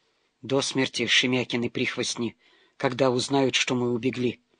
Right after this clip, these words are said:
Подождать его надобно, дабы взять с собой. Он, чую, в скорости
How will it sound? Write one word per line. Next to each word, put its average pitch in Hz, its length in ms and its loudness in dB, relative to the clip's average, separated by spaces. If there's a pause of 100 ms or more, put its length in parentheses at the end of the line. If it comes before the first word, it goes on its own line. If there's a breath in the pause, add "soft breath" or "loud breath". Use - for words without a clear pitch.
(880)
Подождать 120 540 -2
его 123 160 -2
надобно, 113 460 -2 (680)
дабы 123 260 0
взять 123 280 0
с - 40 -4
собой. 127 440 -2 (880)
Он, 143 180 0
чую, 139 300 4
в 127 60 0
скорости 127 680 -2